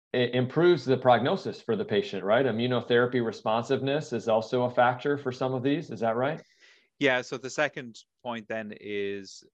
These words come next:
Speaker 2: the immune therapy response. And we have encountered that actually for all four antibodies,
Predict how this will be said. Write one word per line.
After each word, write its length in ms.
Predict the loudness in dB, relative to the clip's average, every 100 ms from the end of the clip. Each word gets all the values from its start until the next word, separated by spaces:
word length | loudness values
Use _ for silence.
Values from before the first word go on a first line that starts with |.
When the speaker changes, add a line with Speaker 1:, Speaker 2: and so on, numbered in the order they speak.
| -4
Speaker 2:
the 100 | -4
immune 280 | -2 -4
therapy 400 | -2 0 0 -2
response. 720 | -6 -6 -4 -4 -4 -10 -20 -20 _
And 520 | -6 -4 -2 -4 -6 -12 -18 -16
we 380 | -8 -6 -6 -10 _ _ _ _ _
have 180 | 0 0
encountered 480 | 0 0 0 -2 -2
that 220 | -2 0
actually 420 | -4 -4 -8 -8
for 220 | -6 -4
all 320 | 0 2 2 0
four 560 | -4 -2 0 0 -2 -6
antibodies, 840 | -10 -10 -10 -10 -8 -12 -14 -20